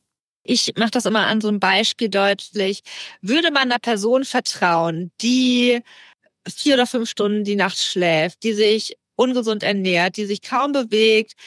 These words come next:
die keine Grenzen setzt? Wahrscheinlich nicht. Wie soll unser Körper uns vertrauen, wenn wir unsere eigene Selbstfürsorge vernachlässigen? Und Selbstvertrauen bedeutet halt,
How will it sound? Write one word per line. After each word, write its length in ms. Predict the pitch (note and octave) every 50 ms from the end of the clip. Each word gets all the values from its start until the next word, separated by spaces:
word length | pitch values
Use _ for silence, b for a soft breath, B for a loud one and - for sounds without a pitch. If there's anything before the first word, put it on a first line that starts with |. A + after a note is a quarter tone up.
| B B B
die 80 | - A#3
keine 260 | - B3 - D4 C#4
Grenzen 500 | A3+ - - G#3 G#3+ A3+ A#3 - - A3+
setzt? 580 | G3 G3 G3+ F#3+ F#3+ G3 - - - - - b b b b b b _
Wahrscheinlich 580 | - A#3 A3+ - A3 B3+ C4 B3+ B3 B3+ -
nicht. 440 | A3+ G#3+ G3 F3+ F3 F3+ - - - _ _
Wie 460 | - F#3+ A#3 C4+ D#4 E4 F4 F4+ F4+ - -
soll 380 | - G3+ G3+ G#3+ A3+ A#3 B3 -
unser 220 | - A#3+ G#3+ A3 A3
Körper 480 | - - A3 B3+ A#3 - - C4 -
uns 300 | - B3 A#3+ A#3+ A#3+ -
vertrauen, 640 | - - F3 - - - - E3 E3 E3+ E3+ F3+ F#3
wenn 200 | F3 G3+ A3 A#3+
wir 120 | A#3 A#3+ F#3+
unsere 220 | G#3 G#3 - -
eigene 260 | D#3 F#3+ G3+ G3+ G3
Selbstfürsorge 640 | F#3 E3+ E3+ F3 - - - G3 E3 E3 E3 E3+ F#3
vernachlässigen? 880 | F3+ - G3 E3 D#3 - F3 E3+ - - G3 - - C#3+ D#3 F3+ - - _ _ _ _ _
Und 80 | -
Selbstvertrauen 800 | F#3+ G#3 A#3+ D4 - - - C4 - - - A3+ G#3 B3 D4 D#4
bedeutet 380 | C#4 A3+ A3 A3+ A3+ A#3 A3+ -
halt, 260 | B3 G#3+ G#3+ A3